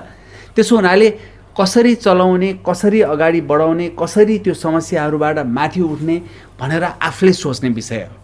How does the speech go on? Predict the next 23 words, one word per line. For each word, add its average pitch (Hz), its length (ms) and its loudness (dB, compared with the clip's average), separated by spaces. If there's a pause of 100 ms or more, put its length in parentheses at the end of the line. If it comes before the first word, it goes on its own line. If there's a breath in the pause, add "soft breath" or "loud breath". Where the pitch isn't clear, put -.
(880)
मेरो 165 220 4
एकजना 156 260 0
साथी 151 320 -4
हुनुहुन्थ्यो, 117 440 -4 (480 loud breath)
म 127 340 0
चाबेलमा 139 540 0 (140)
पशुपति 147 400 0
मित्र 131 240 0
माध्यमिक 123 380 0
विद्यालयमा 120 460 0
मेरो, 117 220 2
मैले 120 360 0
एसएलसी 127 320 -6
पनि 139 160 -4
दिएको 135 360 -2
र 175 80 2 (460 loud breath)
दुई 131 280 0
र 139 80 -2
तिन 123 200 -2
क्लास 123 260 -4
त्यहाँ 117 220 -6
पढेको 127 280 -2
पनि। 117 260 -6